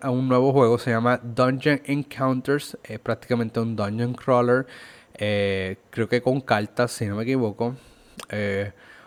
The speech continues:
o turn-based. Eh, va a salir para el Switch, PlayStation cuatro y P C el catorce de octubre, prácticamente en varias, en una,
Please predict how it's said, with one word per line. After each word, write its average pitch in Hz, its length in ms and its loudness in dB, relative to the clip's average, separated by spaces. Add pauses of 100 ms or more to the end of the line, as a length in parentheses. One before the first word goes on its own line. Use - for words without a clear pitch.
(100)
o 107 300 0 (180)
turn-based. 113 760 0 (480)
Eh, 104 300 -2
va 107 160 0
a 110 60 0
salir 127 260 2
para 117 200 4
el 110 60 -6
Switch, - 480 0
PlayStation 120 640 -2
cuatro 120 380 2
y 120 40 0
P 117 200 0
C - 420 2
el 196 260 0
catorce 113 480 0
de 131 60 2
octubre, 135 400 2
prácticamente 117 760 -4 (300)
en 101 300 -4
varias, 98 500 -2
en 117 220 -2
una, 120 320 0